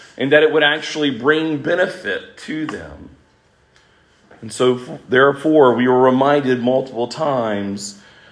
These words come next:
that they did not enter into his rest. Now,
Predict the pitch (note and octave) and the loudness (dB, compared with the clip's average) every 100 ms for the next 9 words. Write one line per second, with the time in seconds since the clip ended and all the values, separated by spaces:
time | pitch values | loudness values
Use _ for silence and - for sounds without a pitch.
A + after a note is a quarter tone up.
0 | _ A2 A2+ G#2+ C3 B2+ A2 G#2+ G#2+ A2+ | _ 2 2 2 2 2 0 -2 -2 0
1 | A2+ - A#2+ B2+ A#2 - E2+ F2 F#2 - | 0 -2 -4 -4 -6 -8 -8 -8 -12 -16
2 | F2+ F#2 - F2+ F#2 F#2+ A2+ A2 F2+ - | -16 -14 -10 -8 -8 0 2 2 -2 -14
3 | - - _ _ _ _ _ _ _ _ | -20 -20 _ _ _ _ _ _ _ _
4 | _ _ _ _ _ - C#3+ C3+ B2 - | _ _ _ _ _ 0 4 6 4 0